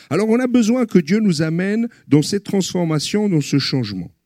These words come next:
Mais dans la lecture que nous avons, euh, faite ce matin, il y a cette fameuse question « Pourquoi ? » Pour apprendre, on a besoin de comprendre.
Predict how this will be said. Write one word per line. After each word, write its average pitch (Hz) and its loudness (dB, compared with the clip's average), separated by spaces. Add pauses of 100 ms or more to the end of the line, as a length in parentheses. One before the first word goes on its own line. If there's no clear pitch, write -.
(480)
Mais 240 0
dans 208 0
la 220 0
lecture 240 0
que - 0
nous 175 0
avons, 170 -2
euh, 135 -6
faite 190 -2
ce - -6
matin, 147 -4 (300)
il - -4
y 202 0
a 214 2
cette 226 -4
fameuse 208 -2
question « 196 -2 (140)
Pourquoi ? » 113 -4 (1600)
Pour 196 2
apprendre, 214 -2 (100)
on 156 2
a 165 -2
besoin 156 -2
de 95 -6
comprendre. - -14